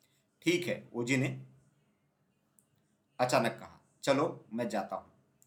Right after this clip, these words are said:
इससे पहले कि बॉब कुछ बोल पाता, ओजी बक्सों के ऊपर चढ़ गया था। जब वो शीर्ष पर पहुंचा, फिर उसे सोचने या दूरी के आकलन में समय नहीं लगा।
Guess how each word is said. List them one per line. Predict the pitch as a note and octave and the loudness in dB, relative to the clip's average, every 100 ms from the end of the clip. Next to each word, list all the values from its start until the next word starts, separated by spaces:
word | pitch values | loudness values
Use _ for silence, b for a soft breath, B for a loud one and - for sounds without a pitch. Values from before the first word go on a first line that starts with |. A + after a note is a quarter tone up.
| _ _ _ _ _ D3 | _ _ _ _ _ -6
इससे | D3 G#3 | -2 2
पहले | F#3 E3+ | 4 4
कि | F3 | 4
बॉब | D3 B2 C#3 - | 4 6 6 4
कुछ | C3 | -4
बोल | G2+ B2 C#3+ | 0 0 4
पाता, | C#3+ C#3+ | 4 4
ओजी | D#3+ A2+ A#2+ | 0 -2 -6
बक्सों | G#2+ G#2+ - | -4 -6 -8
के | A#2 | -10
ऊपर | A2 C#3 | -6 -2
चढ़ | C3 C3 | 2 4
गया | B2+ C3+ C3+ | 4 2 -2
था। | D#3 A#2 | -8 -10
जब | A2+ | -6
वो | A#2+ | -6
शीर्ष | A#2+ D#3 D3+ | -2 -2 0
पर | D#3+ D#3 | -2 0
पहुंचा, | C#3+ F3 | -2 -4
फिर | F3 C3 | -6 -6
उसे | A#2 - | -6 -6
सोचने | C#3 - C#3 C#3+ D#3 | -8 -8 -8 -4 -2
या | D3+ | 0
दूरी | A2+ A2+ C3 | -2 -2 -4
के | B2+ | -4
आकलन | - A2+ C3+ B2 | 0 0 0 -6
में | C#3 | -6
समय | - G#2 G#2+ | -6 -4 -4
नहीं | F#2+ F2+ | -8 -14
लगा। | D#2+ - | -20 -20